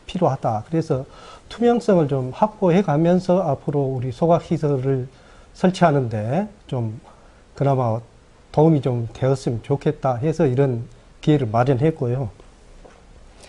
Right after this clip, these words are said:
여기에 이제 앞으로 이 남은 절차가 많습니다. 저희들이 법 절차에서 환경 영향 평가도 하고 시민들 설명회, 공청회 이것도 필요하지만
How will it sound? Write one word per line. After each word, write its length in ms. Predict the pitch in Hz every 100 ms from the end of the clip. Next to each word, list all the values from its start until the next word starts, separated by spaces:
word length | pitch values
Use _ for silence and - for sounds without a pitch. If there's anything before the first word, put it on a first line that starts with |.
| - -
여기에 500 | 147 151 143 123 139 -
이제 400 | 151 127 123 120 - - - -
앞으로 880 | 131 - - 202 185 160 214 240 - -
이 200 | 165 139 135
남은 320 | 147 165 190
절차가 440 | 151 143 180 170
많습니다. 800 | 117 113 117 - 170 143 120 110 -
저희들이 560 | 147 139 131 131 117 - - - - - - -
법 160 | 147
절차에서 480 | 170 - 156 139 127
환경 380 | 147 175 160 127
영향 320 | 139 160 156
평가도 460 | 175 165 165 156 135
하고 260 | 151 151
시민들 520 | 143 185 170 147 143 135
설명회, 640 | - 160 165 156 156 156
공청회 560 | 151 131 120 - 143 147
이것도 420 | 123 151 160 -
필요하지만 840 | 196 180 147 143 127 107 117 165